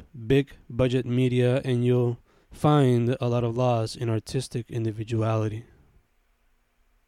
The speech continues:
Sixty-seven. We live in a society, nah, that's kinda cringy. But we really do. We live in a society, literally a complex one that we can't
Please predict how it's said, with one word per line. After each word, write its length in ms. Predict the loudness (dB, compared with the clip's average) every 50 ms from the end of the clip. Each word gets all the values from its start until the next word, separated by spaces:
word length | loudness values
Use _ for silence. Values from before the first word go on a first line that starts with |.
| _ _ _ _ _ _ _ _ _ _ _ _ _ _ _ _ _ _ _ _ _ _ _ _ _ _ _ _ _ _ _ _ _ _ _ _ _ -20 _ _ _
Sixty-seven. 760 | -10 -4 -4 -4 -2 -4 -4 -2 2 2 2 2 0 -2 -6 -10 _ _ _ _ _ _ _ _ _ _ _ _ _ _ _ _ _ _ _
We 100 | 0 2
live 120 | 4 6 6
in 80 | 6
a 60 | 6
society, 720 | 4 2 0 2 4 4 6 4 4 2 2 2 0 0
nah, 360 | 2 2 4 4 4 2 0 -2 -8 -14 -20 -20 -16 -12
that's 180 | -10 -10 -10 -6
kinda 220 | -4 -2 -2 -2
cringy. 480 | -2 -2 -2 -2 -2 -2 -4 -4 -6 -8 -14 _ _ -20 _ _ _ _ _ _ _ _ 0
But 140 | 4 6 6
we 120 | 8 8
really 220 | 6 8 8 6
do. 220 | 6 6 6 4 4
We 340 | 2 -2 -2 0 0 0 0
live 280 | 0 0 0 2 2 0
in 80 | 0
a 40 | 0
society, 540 | -2 -4 -4 -2 0 0 0 0 0 0 0
literally 540 | 0 0 2 2 2 2 2 0 -2 -2 -4
a 100 | -6 -6
complex 540 | -4 -4 -4 -4 -4 -6 -6 -8 -6 -6
one 340 | -6 -4 -2 -2 -2 -4 -4 -4
that 300 | -4 -4 -4 -4 -4 -4
we 120 | -4 -6
can't 360 | -4 0 0 0 0 -2 -6